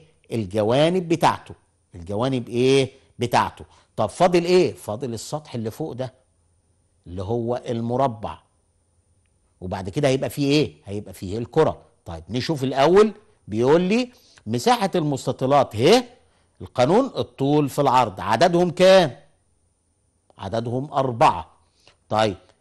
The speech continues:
الأرقام، بالتعويض بالأرقام، واحد تسعين في ستين من مية بتساوي أربعة ستة وخمسين من مية متر مربع. طيب، نبدأ ننتقل للسطح العلوي بقى،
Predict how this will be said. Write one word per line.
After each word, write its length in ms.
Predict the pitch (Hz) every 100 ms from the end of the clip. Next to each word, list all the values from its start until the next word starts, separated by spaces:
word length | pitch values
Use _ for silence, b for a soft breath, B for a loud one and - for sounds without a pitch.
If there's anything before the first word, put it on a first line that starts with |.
| _ -
الأرقام، 1800 | 120 113 90 - _ _ _ _ _ _ - 117 117 - 147 175 226 196
بالتعويض 520 | 117 104 98 120 131
بالأرقام، 520 | 123 104 - 180 226
واحد 320 | 139 165 143
تسعين 560 | 139 131 - 127 165 185 b b
في 160 | - 120
ستين 400 | 117 - 226 196
من 160 | 165
مية 500 | 151 156 151 147 - _ _
بتساوي 600 | 110 - 160 156 143 139 127 -
أربعة 440 | 131 117 143 156 131
ستة 500 | - 143 - 139 123 b b -
وخمسين 1040 | 110 - 110 104 - 147 147 120 131 135 _ -
من 280 | 104 92 82 - 95
مية 480 | 113 170 214 247 247 _ _ -
متر 560 | 113 160 156 156 143 - -
مربع. 560 | 127 120 95 - 76 - _ _ _
طيب، 240 | 107 101 80 -
نبدأ 420 | 110 240 185 185
ننتقل 460 | 156 139 214 208 180
للسطح 580 | 147 147 - 247 -
العلوي 560 | 170 147 185 190 160 151
بقى، 380 | 160 190 220